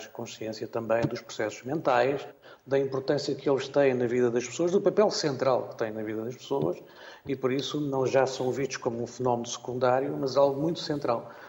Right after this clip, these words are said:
na vida das pessoas. Esse autoconhecimento depois permite-nos fazer muitas coisas, naturalmente, eh, e pode ser feito de múltiplas formas, guiado,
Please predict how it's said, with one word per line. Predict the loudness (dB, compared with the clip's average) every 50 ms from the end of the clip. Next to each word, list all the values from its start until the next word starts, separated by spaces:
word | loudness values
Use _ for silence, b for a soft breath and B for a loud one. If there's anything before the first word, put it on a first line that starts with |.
| B -4
na | -4 -2
vida | 0 0 0 0 -2
das | -4 -6
pessoas. | -8 -10 -8 -8 -8 -8 -8 -12 -16 b b b b b b b b
Esse | -4 0 4 4
autoconhecimento | 4 4 4 2 2 2 2 2 2 2 2 0
depois | 2 0 -2
permite-nos | 0 2 2 4 4 4 4 4 -4 -6 -8 -8 -10 -18 -20 -16
fazer | -8 -6 -4 0 2 2 2 2
muitas | 0 -2 -2 -4 -4 -6 -8 -10
coisas, | -8 -8 -6 -6 -6 -6 -8 -10 -10
naturalmente, | -10 -10 -6 -2 -2 -2 -2 -2 -6 -10 -12 -14 -16 -14 -10
eh, | -10 -10 -10 -12 -12 -14
e | -12
pode | -6 -2 -2 -2 -2 -4
ser | -6 -6 -6 -6 -8
feito | -10 -8 -4 -4 -4 -4 -6 -10
de | -10
múltiplas | -10 -8 -8 -8 -10 -10 -10 -10
formas, | -4 -2 0 0 0 0 -4 -6 -6
guiado, | -6 0 2 4 6 6 6 4 2 0 -6 -8